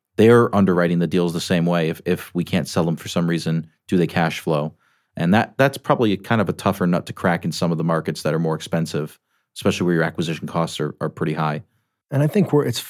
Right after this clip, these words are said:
Speaker 2: safe to say we're all being a little bit more selective in terms of our acquisitions.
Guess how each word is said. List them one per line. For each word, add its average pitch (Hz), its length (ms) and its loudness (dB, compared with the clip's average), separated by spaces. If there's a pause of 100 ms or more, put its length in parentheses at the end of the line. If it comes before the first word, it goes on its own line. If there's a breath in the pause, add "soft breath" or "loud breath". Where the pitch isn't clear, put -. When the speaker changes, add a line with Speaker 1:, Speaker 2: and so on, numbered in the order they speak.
(100)
Speaker 2:
safe 135 220 2
to 127 100 -2
say 127 160 0
we're 117 160 0
all 117 140 0
being 117 240 2
a 117 40 2
little 123 280 2
bit 120 260 0
more 123 300 2
selective 113 800 -2
in 120 160 -2
terms 117 260 0
of 107 140 -2
our 101 80 0
acquisitions. 98 840 -6